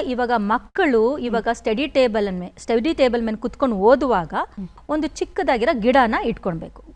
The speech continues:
Speaker 2: ಯಾವ ಗಿಡನ?
Speaker 1: ಹಸಿರು ಕಲರ್ ಇರೋಂಥ ಗಿಡ.
Speaker 2: ಹ್ಮ್.
Speaker 1: ನಾನ್ ಯಾವ್ದು ಸಜೆಸ್ಟ್ ಮಾಡ್ತೀನಿ ಅಂತಂದ್ರೆ ಸ್ನೇಕ್ ಪ್ಲಾಂಟ್ ಆಗಿರ್ಬೋದು, ಇಲ್ಲಾಂದ್ರೆ ಜೇಡ್ ಪ್ಲಾಂಟ್ ಆಗಿರ್ಬೋದು. ಯಾಕಂದ್ರೆ ಅದು ಹಸುರಾಗಿರುತ್ತೆ.
Speaker 2: ಹಾ.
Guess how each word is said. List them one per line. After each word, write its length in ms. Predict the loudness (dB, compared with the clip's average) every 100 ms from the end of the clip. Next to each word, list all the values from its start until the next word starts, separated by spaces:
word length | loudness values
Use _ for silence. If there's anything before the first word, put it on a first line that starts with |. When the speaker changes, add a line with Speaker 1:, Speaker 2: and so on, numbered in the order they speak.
| -2
Speaker 2:
ಯಾವ 240 | 2 2
ಗಿಡನ? 100 | 4
Speaker 1:
ಹಸಿರು 340 | 2 4 0 2
ಕಲರ್ 300 | 2 2 -2
ಇರೋಂಥ 340 | -6 -8 -6
ಗಿಡ. 180 | -2 -2
Speaker 2:
ಹ್ಮ್. 440 | -4 -8 _ -10 -8 0
Speaker 1:
ನಾನ್ 340 | 0 2 2
ಯಾವ್ದು 280 | 6 4 4
ಸಜೆಸ್ಟ್ 320 | -2 -2 -4
ಮಾಡ್ತೀನಿ 380 | -6 -6 -8 -8
ಅಂತಂದ್ರೆ 380 | -10 -10 -8 -10
ಸ್ನೇಕ್ 420 | -2 0 0 0
ಪ್ಲಾಂಟ್ 300 | -2 -2 -4
ಆಗಿರ್ಬೋದು, 460 | -6 -8 -8 -8
ಇಲ್ಲಾಂದ್ರೆ 280 | -6 -4 -2
ಜೇಡ್ 240 | 6 6 6
ಪ್ಲಾಂಟ್ 300 | 0 -2 -4
ಆಗಿರ್ಬೋದು. 340 | -12 -14 -10
ಯಾಕಂದ್ರೆ 200 | -4 -4
ಅದು 100 | -2
ಹಸುರಾಗಿರುತ್ತೆ. 800 | -4 -4 2 2 2 -4 -10 -18
Speaker 2:
ಹಾ. 340 | -10 -8 -8